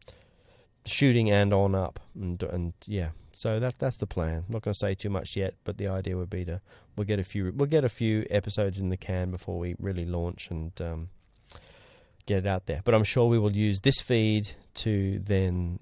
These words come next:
um, announce and let you know what's happening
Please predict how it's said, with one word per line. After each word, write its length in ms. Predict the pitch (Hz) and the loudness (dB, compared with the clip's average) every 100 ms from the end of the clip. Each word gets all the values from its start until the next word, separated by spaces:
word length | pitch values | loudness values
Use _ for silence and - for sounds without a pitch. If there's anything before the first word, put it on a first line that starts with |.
| - | -4
um, 580 | 92 90 85 87 90 92 - | -4 -2 -2 -4 -4 -6 -2
announce 500 | 90 92 90 - 82 | 0 0 -2 -6 -6
and 240 | 85 85 | -4 -2
let 140 | 87 | -4
you 100 | 92 | -2
know 340 | 87 87 87 85 | -2 0 0 -2
what's 220 | 87 - | -4 -6
happening 580 | 90 85 87 85 82 82 | -8 -6 -4 -4 -4 -8